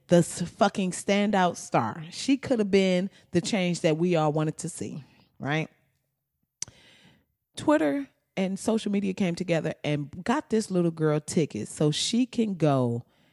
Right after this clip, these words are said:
to Disney World. Listen, if that's not, if th-, like, that is the world I wanna live in. That, like, that's black, white, Hispanic. That's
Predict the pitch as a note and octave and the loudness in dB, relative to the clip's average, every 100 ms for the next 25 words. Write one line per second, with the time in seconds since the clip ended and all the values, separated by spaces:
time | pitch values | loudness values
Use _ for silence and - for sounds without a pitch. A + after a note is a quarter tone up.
0 | _ _ _ _ _ - E3 D3+ C#3+ C3+ | _ _ _ _ _ 2 4 4 2 -2
1 | B2+ A2+ - G1+ - - - _ _ _ | -2 -8 -8 -10 -10 -14 -20 _ _ _
2 | _ _ _ _ - C3 B2 - G2+ A#2 | _ _ _ _ -10 -6 -6 -8 -10 -12
3 | - _ _ _ _ _ - F#3 - G#3 | -18 _ _ _ _ _ 0 0 4 4
4 | B3+ A3+ F#3+ F3+ D#3+ - _ _ _ _ | 4 0 0 0 -2 -8 _ _ _ _
5 | _ - - _ A3 F3 D#3+ - A#3 A#3+ | _ -20 -20 _ 2 2 -2 -4 0 -2
6 | G3+ F#3 E3+ C4+ E4 - G#3+ F3 D#3 E3 | -2 0 4 4 0 -4 0 0 0 2
7 | E3 D#3 D3+ D3 C3+ - D#2 D2 - _ | 2 2 0 0 -2 -4 -8 -10 -14 _
8 | _ _ _ _ _ _ - A#3+ C4+ B3 | _ _ _ _ _ _ 4 4 6 0
9 | A#3 - _ _ _ - E3+ - _ F#3+ | 0 -8 _ _ _ -12 -12 -14 _ 2
10 | G#3+ D4 - F#3+ F#3 G#3 A3 F#3 F3+ F#3 | 4 4 0 0 0 2 -2 -2 0 0
11 | G3+ G3 F3+ - G3+ F3+ G3+ G3 | 0 0 0 2 0 2 0 -2